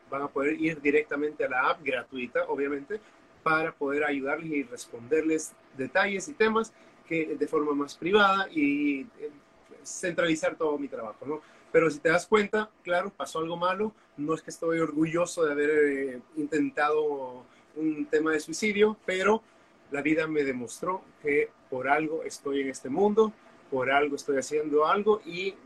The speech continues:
me siento orgulloso de que puedo hacer algo positivo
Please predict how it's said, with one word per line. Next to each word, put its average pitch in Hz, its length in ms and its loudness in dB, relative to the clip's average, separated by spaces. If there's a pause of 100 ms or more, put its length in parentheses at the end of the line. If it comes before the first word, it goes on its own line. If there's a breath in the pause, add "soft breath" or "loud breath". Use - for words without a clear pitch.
(120)
me 135 180 -4
siento 151 360 -6
orgulloso 147 560 -2
de 139 100 -2
que 135 120 -10
puedo 131 280 2
hacer 131 240 -4
algo 127 200 -4
positivo 175 600 -8